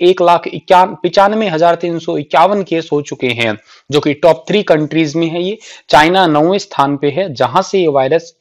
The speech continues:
शुरू हुआ था। और हमारे प्यारे भारत की स्थिति ये है कि अलार्मिंग रेट से केस जो है वो बढ़ रहे हैं। छब्बीस हजार दो सौ तिरासी केस हो चुके हैं और मरने वालों की संख्या आठ सौ पच्चीस। महाराष्ट्र के, अ, अंदर सबसे ज्यादा केस आए हैं एक दिन के अंदर, आठ सौ ग्यारह तकरीबन।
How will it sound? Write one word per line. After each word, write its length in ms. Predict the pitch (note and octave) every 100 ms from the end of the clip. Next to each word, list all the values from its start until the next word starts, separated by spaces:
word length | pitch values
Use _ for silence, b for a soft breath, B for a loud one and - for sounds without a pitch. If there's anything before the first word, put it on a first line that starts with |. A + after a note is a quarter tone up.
| -
शुरू 240 | - G3+
हुआ 320 | D#3+ B2+ A#2+
था। 420 | A2+ A#2+ G#2 - _ _ _ _ _ _ _ B B B E3
और 200 | C#3+ C3+
हमारे 340 | C#3 D#3 D#3+
प्यारे 280 | D#3+ D#3 D3
भारत 320 | B2+ D3 -
की 100 | A3+
स्थिति 300 | G3+ G3 -
ये 260 | F3+ C#3 F#3+
है 140 | G3
कि 120 | G#3 G3+
अलार्मिंग 560 | C#3+ D3 E3 G#3+ A3+
रेट 220 | F3+ E3+
से 180 | E3+ E3+
केस 300 | D#3+ E3 D#3+ E3+
जो 60 |
है 60 | E3+
वो 160 | E3+
बढ़ 240 | B2 B2+ D3+
रहे 180 | F3+ F3+
हैं। 120 | F#3+
छब्बीस 420 | - D#3 E3+ G3+ D3
हजार 300 | C3+ D#3+ D#3
दो 180 | D3
सौ 120 | D#3 E3
तिरासी 540 | - C#3+ D#3+ - G#3+
केस 280 | - E3+ E3+
हो 100 | D3+
चुके 260 | D3+ E3 E3+
हैं 260 | D3+ F#3 F#3 B B B
और 260 | C3+ C3+ B2+
मरने 360 | B2+ D3 G3
वालों 260 | F#3+ F3+ E3+
की 120 | E3
संख्या 340 | - D#3+ D#3+
आठ 260 | E3+ D3+ C#3+
सौ 160 | - D#3+
पच्चीस। 520 | - C#3 - A2+ - B B C3
महाराष्ट्र 640 | B2+ C3 F3+ F#3 - F#3
के, 360 | F3+ F#3 F3+ F#3
अ, 380 | - C#3+ C#3+ D3
अंदर 220 | D3+ D#3+
सबसे 340 | - F#3 - -
ज्यादा 240 | A3 F#3+
केस 320 | F3+ F3 D#3+
आए 180 | D#3 D#3+
हैं 140 | D3+
एक 160 | E3+ C#3+
दिन 180 | D3+ D#3+
के 120 | D#3
अंदर, 220 | D3 D#3+
आठ 260 | - C#3+ D3
सौ 200 | - C#3
ग्यारह 460 | A2 B2+ C#3+ A#2 -
तकरीबन। 400 | - B2+ A#2+ A#2